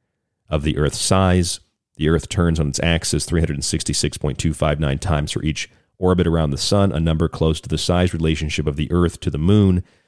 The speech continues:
being three hundred and sixty-six point one seven five percent larger than the moon. The moon makes three hundred and sixty-six orbits of the Earth in ten thousand Earth days. There are one hundred and nine point two Earth diameters across the sun's diameter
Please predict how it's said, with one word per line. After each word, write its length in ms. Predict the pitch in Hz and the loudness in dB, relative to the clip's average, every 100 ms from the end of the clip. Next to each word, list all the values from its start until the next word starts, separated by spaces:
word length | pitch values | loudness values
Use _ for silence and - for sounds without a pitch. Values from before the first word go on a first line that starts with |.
| _ - | _ -2
being 240 | 90 92 | 2 2
three 180 | 90 87 | 2 2
hundred 220 | 85 80 | 2 0
and 80 | 78 | -2
sixty-six 560 | 82 - 80 80 76 | -4 -2 -2 -2 -4
point 180 | - 82 | -4 -2
one 160 | 82 76 | 0 0
seven 240 | - 73 | 0 -4
five 240 | - 76 71 | -2 -2 -2
percent 300 | - - 62 | -4 -4 0
larger 500 | 85 87 78 73 - _ _ - | 2 2 0 -2 -4 _ _ -8
than 320 | 76 104 101 | 0 4 4
the 60 | 76 | 2
moon. 260 | 52 50 _ _ _ _ _ | -2 -8 _ _ _ _ _
The 80 | 80 | 0
moon 180 | 85 85 | 2 4
makes 280 | 80 - | 2 0
three 120 | - 85 | 0 2
hundred 180 | 82 | 2
and 60 | 76 | -2
sixty-six 800 | - 82 - 73 - 98 - - - | -4 -4 -2 -4 0 0 -2 -14 0
orbits 440 | 90 87 90 - | 0 2 0 0
of 140 | 80 | -4
the 120 | 73 - | -4 0
Earth 320 | 92 98 95 | 2 2 0
in 160 | 85 76 | -4 -2
ten 180 | 80 | 0
thousand 360 | 80 71 73 73 | 0 0 0 -2
Earth 300 | - 71 - | -2 -4 -2
days. 480 | 95 92 95 92 - - _ _ _ _ _ _ _ _ | 2 4 4 2 0 -14 _ _ _ _ _ _ _ _
There 120 | 80 | 2
are 80 | 73 | 2
one 200 | 82 92 | 2 2
hundred 180 | 87 82 | 2 2
and 80 | |
nine 200 | 80 80 | 2 2
point 220 | 80 80 71 | 0 -2 0
two 160 | 82 | -2
Earth 220 | 76 82 - | 0 0 0
diameters 440 | 80 78 78 76 | 0 2 0 -2
across 320 | 76 82 76 | -2 -2 -2
the 80 | - | -4
sun's 340 | - 101 113 | 0 2 2
diameter 640 | 95 92 90 87 87 85 | 2 2 4 2 2 0